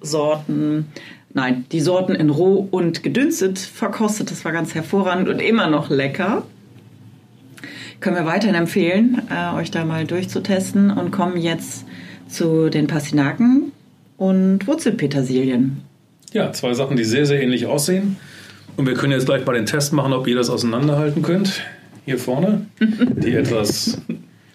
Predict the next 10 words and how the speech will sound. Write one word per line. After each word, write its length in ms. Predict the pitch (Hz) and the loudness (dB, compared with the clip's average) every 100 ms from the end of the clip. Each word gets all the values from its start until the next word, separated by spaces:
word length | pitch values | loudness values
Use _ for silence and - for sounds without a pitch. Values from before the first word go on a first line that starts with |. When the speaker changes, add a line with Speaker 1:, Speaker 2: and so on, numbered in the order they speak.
| - - - - - - _ _ _ _ _ | -18 -18 -20 -20 -20 -20 _ _ _ _ _
Speaker 1:
Gestauchte, 920 | 165 190 190 - 180 226 247 254 254 254 | -2 0 0 -2 0 0 0 2 2 2
Speaker 2:
gestauchte 560 | 269 262 254 247 220 202 | 2 2 0 0 2 2
Speaker 1:
bisschen 100 | - | 2
bauchige. 320 | 175 - 139 | 2 2 4
Speaker 2:
Variante, 360 | 127 - - - | 2 2 2 2
bisschen 320 | 139 - 131 | 0 0 -2
bauchige, 560 | 110 135 165 156 170 170 | 0 0 0 0 0 0
ja, 100 | 123 123 | -2 -6
nett 360 | 131 - 123 147 | -8 -4 -2 -2
umschrieben. 600 | 131 - 127 143 202 | -2 -2 -2 -2 -2